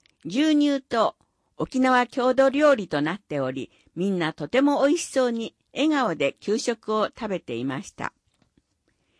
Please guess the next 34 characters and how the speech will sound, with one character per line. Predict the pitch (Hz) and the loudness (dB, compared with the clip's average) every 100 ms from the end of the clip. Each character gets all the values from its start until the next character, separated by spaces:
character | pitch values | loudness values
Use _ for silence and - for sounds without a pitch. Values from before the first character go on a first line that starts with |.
| _ _ _ _ _ _ _ _ 214 | _ _ _ _ _ _ _ _ -8
一 | - 311 | -2 2
月 | 311 311 262 | 2 0 0
二 | 285 285 | 2 2
十 | 220 170 | 0 0
五 | 180 196 | -2 -4
日 | 214 - 202 | -4 -6 -4
日 | 151 160 - 185 175 | -2 -2 -6 -6 -4
曜、 | 160 143 - _ _ _ - | -4 -6 -10 _ _ _ -10
沖 | 196 - | -6 0
縄 | 294 294 277 | 2 4 2
空 | - 269 262 - | 0 -2 0 -2
手 | 160 | -4
と | 131 123 - _ _ - | -2 -2 -4 _ _ -12
中 | - 294 277 | -2 0 2
国 | 277 - 247 | 2 2 0
武 | 262 | 0
術 | 226 220 160 | -2 -4 -2
の | 143 - | -2 -2
演 | 175 208 196 | -2 -2 -2
武、 | 180 160 _ _ _ | -4 -6 _ _ _
研 | 240 277 | 0 0
究 | - 269 262 | 0 0 -2
発 | - 269 _ | -2 -6 _
表 | 180 | -4
を | 135 120 - | -2 -4 -6
一 | - - 180 | -8 -8 -4
堂 | 185 175 | -2 0
に。 | 160 156 _ _ _ _ _ _ _ _ _ _ _ _ _ _ - | -2 -4 _ _ _ _ _ _ _ _ _ _ _ _ _ _ -12
一 | 202 320 | -4 0
月 | 320 403 277 | 2 2 2
二 | 294 285 | 2 2
十 | 202 156 | 0 -2
五 | 160 208 | -2 -4
日、 | 202 - 190 - | -6 -8 -10 -10